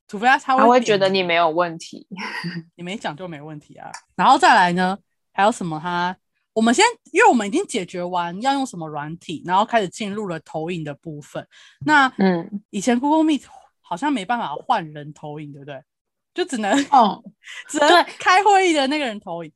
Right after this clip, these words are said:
Speaker 1: 哦，
Speaker 2: 对。
Speaker 1: 还有 Google Meet，还有一个问题，因为 Google Meet
Speaker 2: 要开会议、开会议、开会议也是一个点。
Speaker 1: 哦，对，开会议也是一个点。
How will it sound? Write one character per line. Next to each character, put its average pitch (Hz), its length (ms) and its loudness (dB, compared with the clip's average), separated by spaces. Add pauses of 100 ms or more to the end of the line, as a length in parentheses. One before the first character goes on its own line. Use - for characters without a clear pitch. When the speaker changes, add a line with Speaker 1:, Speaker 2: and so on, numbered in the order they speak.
(120)
Speaker 1:
哦， 370 160 4
Speaker 2:
对。 392 120 6
Speaker 1:
还 339 340 -2
有 392 60 2
Google 403 280 6
Meet， 427 220 2
还 285 120 2
有 247 40 2
一 226 40 -4
个 202 80 -10
问 254 140 -6
题， 208 80 -8
因 240 60 -8
为 339 60 -4
Google 339 260 2
Meet 381 40 6
Speaker 2:
要 349 60 4
开 349 200 6
会 349 260 6
议、 330 220 2
开 339 240 4
会 339 300 -2
议、 320 180 -10
开 349 160 0
会 370 240 0
议 330 40 2
也 233 120 0
是 302 180 -10
一 285 80 -8
个 254 120 -2
点。 - 220 -8
Speaker 1:
哦， 403 120 6
对， 427 160 4
开 403 200 4
会 392 220 2
议 277 60 -6
也 190 80 -8
是 254 120 -12
一 254 40 -6
个 247 80 -4
点。 220 200 -12